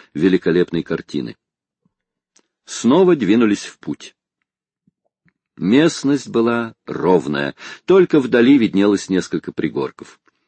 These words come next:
Всюду до самого горизонта зеленела и олела цветами беспредельная равнина. Голубые цветы мелколистного льна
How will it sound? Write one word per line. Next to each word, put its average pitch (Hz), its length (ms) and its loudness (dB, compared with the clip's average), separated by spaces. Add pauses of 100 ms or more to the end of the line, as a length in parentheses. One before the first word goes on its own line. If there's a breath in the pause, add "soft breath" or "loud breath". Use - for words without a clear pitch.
(260)
Всюду 139 540 2
до 101 80 2
самого 95 400 0
горизонта 107 640 0 (280 loud breath)
зеленела 113 720 4
и 120 200 0
олела 117 380 4
цветами 120 640 -2
беспредельная 95 840 -2
равнина. 69 520 -6 (840 soft breath)
Голубые 113 460 4
цветы 107 440 0
мелколистного 107 840 0
льна 95 480 2